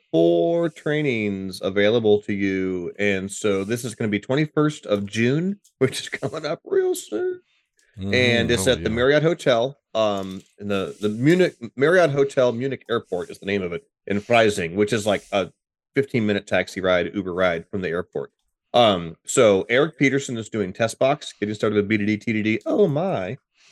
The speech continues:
Speaker 1: Uh, Luis Mahano is doing Cold Box seven from Zero to Hero. Dan Card is doing Legacy Code conversions to the modern world,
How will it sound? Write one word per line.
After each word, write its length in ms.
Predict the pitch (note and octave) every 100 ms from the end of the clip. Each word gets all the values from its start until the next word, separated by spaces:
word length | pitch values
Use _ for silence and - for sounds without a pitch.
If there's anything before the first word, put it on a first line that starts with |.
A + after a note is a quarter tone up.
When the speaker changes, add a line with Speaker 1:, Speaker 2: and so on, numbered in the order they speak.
| -
Speaker 1:
Uh, 260 | A#2+ A2+
Luis 760 | A#2+ B2+ B2 C#3+ F3 - - - _ _ -
Mahano 380 | B2+ B2 B2 B2
is 100 | A#2+
doing 240 | A#2 G#2
Cold 200 | A2 G2+
Box 220 | F2 -
seven 340 | - E3+ E3+ D3+
from 100 | G2+
Zero 180 | F#2+
to 80 | F#2
Hero. 420 | F#2+ C#3+ D3 C#3+ C#3+ _ _ _ -
Dan 340 | C3 C3+ C#3+
Card 380 | D3 B2+ A2+ A2+
is 100 | G#2
doing 240 | - G2+
Legacy 320 | G2 A2 B2 A2+
Code 180 | A2+
conversions 560 | G#2 G2+ C3+ D3 D3+ D3
to 60 | -
the 80 |
modern 380 | F#2+ B2 D3+ D#3+
world, 360 | D#3 D#3 D#3